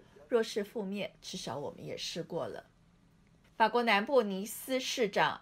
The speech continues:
埃斯特罗斯一星期前被确诊感染，他接受了羟氯喹宁的治疗，并且痊愈，因此他允许尼斯的自由职业医生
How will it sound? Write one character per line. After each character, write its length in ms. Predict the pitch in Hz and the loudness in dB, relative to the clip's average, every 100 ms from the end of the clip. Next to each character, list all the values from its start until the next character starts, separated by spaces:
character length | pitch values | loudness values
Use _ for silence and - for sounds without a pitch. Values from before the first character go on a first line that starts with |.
| - | 0
埃 140 | 208 | 0
斯 120 | 202 - | 0 -8
特 240 | - 202 | -4 0
罗 180 | 170 151 | 0 -2
斯 340 | 190 - 262 - | -4 -4 -4 -4
一 100 | 226 | -6
星 220 | - 233 | -4 -6
期 180 | - 170 | -4 -6
前 340 | - - 123 | -4 -2 -2
被 180 | 160 180 | 0 0
确 240 | 160 - 170 | 0 -4 -4
诊 260 | 156 123 | -4 -4
感 240 | - 120 151 | -2 -2 0
染， 240 | 165 - - _ _ _ | -2 -2 -8 _ _ _
他 140 | 226 | 0
接 180 | 233 247 | 2 2
受 240 | 254 247 | 2 2
了 180 | 190 156 | 2 0
羟 280 | 156 - 120 | -2 -4 -4
氯 120 | 202 | -4
喹 240 | 196 196 160 | -4 -4 -6
宁 220 | 170 170 | -6 -4
的 160 | 190 | -2
治 240 | 170 - 208 | -2 -2 0
疗， 300 | 165 131 151 | 2 2 2
并 200 | - 196 | -2 -6
且 220 | 170 143 | -4 -6
痊 300 | - - 117 | -6 -8 -8
愈， 280 | 156 214 - _ _ _ | -4 -4 -6 _ _ _
因 180 | - 240 | -4 -4
此 340 | 247 - 180 - - _ - | -4 -8 -6 -6 -10 _ -2
他 160 | 285 | 0
允 160 | 277 254 | 0 -2
许 240 | - 208 | -4 -4
尼 180 | 165 160 | -4 -6
斯 280 | 190 - 269 | -6 -6 0
的 180 | 240 156 | 0 0
自 220 | - 196 | -2 -2
由 160 | 170 | 0
职 200 | 160 - | -2 -6
业 200 | 147 180 | -4 -4
医 120 | 175 180 | -4 -6
生 360 | - 240 240 | -2 0 0